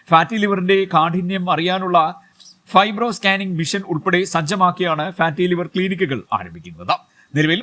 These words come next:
പ്രധാന മെഡിക്കൽ കോളേജുകളിലും ഫാറ്റി ലിവർ ക്ലിനിക്കുകൾ പ്രവർത്തിച്ചു വരുന്നുണ്ട്. വളരെ നേരത്തെ കണ്ടുപിടിച്ച് ചികിത്സിച്ചില്ല എങ്കിൽ കരളിന്റെ പ്രവർത്തനം തന്നെ അപകടത്തിലായി അതീവ ഗുരുതരാവസ്ഥയിലേക്ക് പോകുന്ന ഒരു രോഗമാണ് ഫാറ്റി ലിവർ എന്നാണ്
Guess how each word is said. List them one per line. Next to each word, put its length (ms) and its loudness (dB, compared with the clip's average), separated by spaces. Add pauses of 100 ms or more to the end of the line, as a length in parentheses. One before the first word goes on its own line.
പ്രധാന 300 4 (100)
മെഡിക്കൽ 300 -2
കോളേജുകളിലും 580 0 (100)
ഫാറ്റി 320 2
ലിവർ 200 -2
ക്ലിനിക്കുകൾ 440 -2 (100)
പ്രവർത്തിച്ചു 440 -6
വരുന്നുണ്ട്. 340 2 (540)
വളരെ 320 4
നേരത്തെ 360 0
കണ്ടുപിടിച്ച് 480 0
ചികിത്സിച്ചില്ല 540 0 (160)
എങ്കിൽ 180 -2 (480)
കരളിന്റെ 460 2
പ്രവർത്തനം 480 -2
തന്നെ 160 -2 (180)
അപകടത്തിലായി 600 2 (200)
അതീവ 220 2 (100)
ഗുരുതരാവസ്ഥയിലേക്ക് 840 0
പോകുന്ന 240 0 (120)
ഒരു 180 0
രോഗമാണ് 440 0 (400)
ഫാറ്റി 340 4
ലിവർ 200 2
എന്നാണ് 280 0